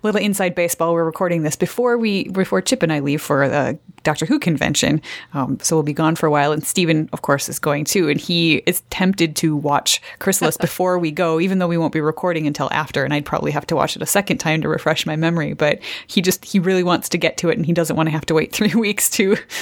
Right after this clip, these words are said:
Speaker 1: just to be able to watch it, so I
Speaker 2: So is
Speaker 1: like
Speaker 2: it better, is it better to wait now for Chrysalis or to wait for after Chrysalis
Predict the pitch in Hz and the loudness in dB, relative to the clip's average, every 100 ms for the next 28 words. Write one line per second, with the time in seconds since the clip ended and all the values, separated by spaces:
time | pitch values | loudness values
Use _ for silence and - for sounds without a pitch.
0 | - - 226 196 190 175 143 135 139 160 | -6 -2 0 0 2 2 2 0 0 0
1 | - - - 73 104 - - - 165 208 | -2 -4 -2 -2 -2 -4 -10 -2 0 2
2 | 175 185 202 254 359 370 - - 208 160 | 2 0 0 -2 0 -2 -6 -10 -8 -8
3 | 151 196 262 220 175 165 - 165 190 233 | -6 -4 -2 -4 -4 -4 -4 -4 -4 -4
4 | 175 - 220 226 240 262 285 - 190 170 | -6 -4 -2 -2 -2 0 0 -2 -2 -2
5 | 190 170 175 175 - 170 - 175 175 - | -2 -2 0 -2 -2 -4 0 0 0 -2
6 | 170 - 175 - 165 147 - - | -6 -2 -2 -2 0 0 2 2